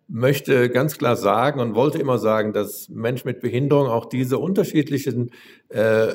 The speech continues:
Menschen zusammenbringen. Menschen mit Behinderung zeigen auch, dass die Menschenwürde, dass,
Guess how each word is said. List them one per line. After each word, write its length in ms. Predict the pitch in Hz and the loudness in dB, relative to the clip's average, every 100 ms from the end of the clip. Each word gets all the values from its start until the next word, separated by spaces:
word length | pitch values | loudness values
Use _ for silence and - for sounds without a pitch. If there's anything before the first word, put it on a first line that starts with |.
| - - | -4 -2
Menschen 420 | 120 156 - 151 | 2 2 0 -4
zusammenbringen. 720 | 135 - 143 190 123 104 107 | -4 0 2 4 2 2 2
Menschen 240 | 123 135 | 0 2
mit 140 | 151 143 | 0 0
Behinderung 840 | 120 151 175 160 147 143 143 131 - _ - 127 | 2 2 2 4 2 2 -2 -6 -14 _ -20 -2
zeigen 340 | 127 135 135 | 2 2 0
auch, 380 | - 117 123 120 | 0 2 2 2
dass 720 | - 110 107 - - - - - - | 0 0 -2 -6 -12 -14 -16 -18 -18
die 360 | - 131 123 117 | -14 -6 -4 -2
Menschenwürde, 920 | 117 131 185 - 131 110 123 117 113 | 2 2 2 -2 -2 4 6 6 2
dass, 400 | 113 - - | 0 0 -6